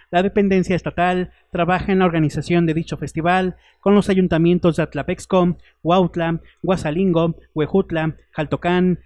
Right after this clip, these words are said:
San Felipe Orizatlán y Yagualica. Tania Heréndira Mesa Escorza, titular de Cultura Estatal, aseguró que para la realización de esta edición trabajan de manera colectiva. "Como se acostumbra en la Huasteca,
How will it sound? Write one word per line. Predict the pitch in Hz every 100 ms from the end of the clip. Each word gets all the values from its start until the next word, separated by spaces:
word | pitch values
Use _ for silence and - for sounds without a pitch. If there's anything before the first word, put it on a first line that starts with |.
| _
San | - 202
Felipe | 180 180 165
Orizatlán | 143 147 - 180 180 185 -
y | 175
Yagualica. | 175 180 175 151 - 123 107 107 _ _ _
Tania | 156 151
Heréndira | 139 156 156 135
Mesa | 151 151
Escorza, | 131 - 170 180 175 170 _ -
titular | 196 196 185 175
de |
Cultura | 170 151 170 156
Estatal, | - 151 175 185 185 - _ -
aseguró | 170 190 190 202
que | 208
para | 202 190
la | 175
realización | 156 151 147 147 175 170
de | 165
esta | - 156
edición | 139 - 185 185 185 - - -
trabajan | 175 185 185 190
de | 185
manera | 170 156 143
colectiva. | 151 135 - 180 127 107 - _ _ _
"Como | - 180 175
se | 180
acostumbra | 170 - 208 208
en | 196
la |
Huasteca, | 151 139 - 151 - 110